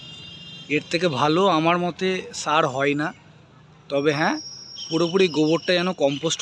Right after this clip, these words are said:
হয়, তারপরেই দেবেন, না হলে গোবরের যে একটা অ্যাকশন, তাতে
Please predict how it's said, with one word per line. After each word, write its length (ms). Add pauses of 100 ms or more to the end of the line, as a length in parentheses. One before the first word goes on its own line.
হয়, 160 (580)
তারপরেই 440
দেবেন, 280
না 120
হলে 140 (120)
গোবরের 380
যে 160
একটা 220
অ্যাকশন, 340 (600)
তাতে 180